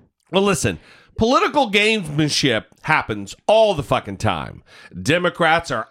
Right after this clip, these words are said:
absolutely guilty of it. This is next level. This is, I don't know if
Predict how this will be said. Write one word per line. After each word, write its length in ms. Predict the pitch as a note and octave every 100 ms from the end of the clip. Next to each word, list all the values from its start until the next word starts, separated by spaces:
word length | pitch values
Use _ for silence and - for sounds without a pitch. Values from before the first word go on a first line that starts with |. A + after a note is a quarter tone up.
| -
absolutely 1400 | F#3 F#3+ F3+ D3 - B2 B2+ D#3 G3 - G3 G3 G3 - _ _ C3
guilty 480 | B2 D3+ - A2+ G#2
of 160 | D#2
it. 280 | - - - _ _ _ _ _ _ -
This 360 | C3+ A3+ D4
is 240 | D#4+ C#4+ E3
next 460 | F#3+ F#3+ F3 -
level. 720 | C#3 C3+ B2+ F#2+ C#2 G1+ - _ _ _ _ _ _ _ _ _ _ _ _ _ -
This 300 | E3+ C4 C#4+
is, 440 | C#4 A3+ D3 A#2+ - _ _ _ _ _ _ _ -
I 60 |
don't 100 | F3+
know 60 |
if 60 | C#3